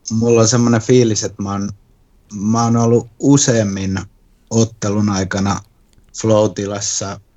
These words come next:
itse asiassa urani alkupuolella kuin sitten tota, viime, viime vuosina. Ja tota, siinä on, siinä, no,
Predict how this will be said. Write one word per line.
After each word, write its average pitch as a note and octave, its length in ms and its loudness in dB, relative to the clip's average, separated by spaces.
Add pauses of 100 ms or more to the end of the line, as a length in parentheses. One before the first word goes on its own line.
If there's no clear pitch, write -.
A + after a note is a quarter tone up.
(100)
itse G#2+ 260 -8
asiassa G2+ 500 -4
urani G2+ 400 0
alkupuolella F#2+ 960 -4 (760)
kuin G2+ 480 2 (840)
sitten F#2+ 580 -6
tota, F#2+ 260 -4 (600)
viime, G#2+ 380 0 (320)
viime G#2+ 340 2
vuosina. G2 580 -2 (1040)
Ja F#2 280 -2
tota, F#2+ 640 -4 (280)
siinä G#2 380 2
on, G2+ 140 4 (800)
siinä, - 720 0
no, A2+ 240 4